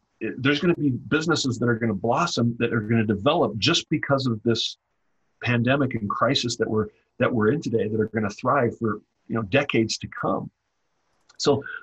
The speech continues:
looking for, for the good in our circumstance will help us to,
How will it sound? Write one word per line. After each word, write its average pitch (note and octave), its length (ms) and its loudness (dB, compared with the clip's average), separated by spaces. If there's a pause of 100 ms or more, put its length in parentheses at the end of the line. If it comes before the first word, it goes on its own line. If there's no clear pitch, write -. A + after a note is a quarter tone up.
looking D#3+ 380 2
for, C#3 540 4
for A#2+ 140 2
the A#2 80 2
good A#2 220 2
in A#2 100 2
our G#2+ 120 2
circumstance G#2+ 680 -2
will G#2 180 -4 (160)
help - 200 0
us A2 260 0
to, G#2 420 0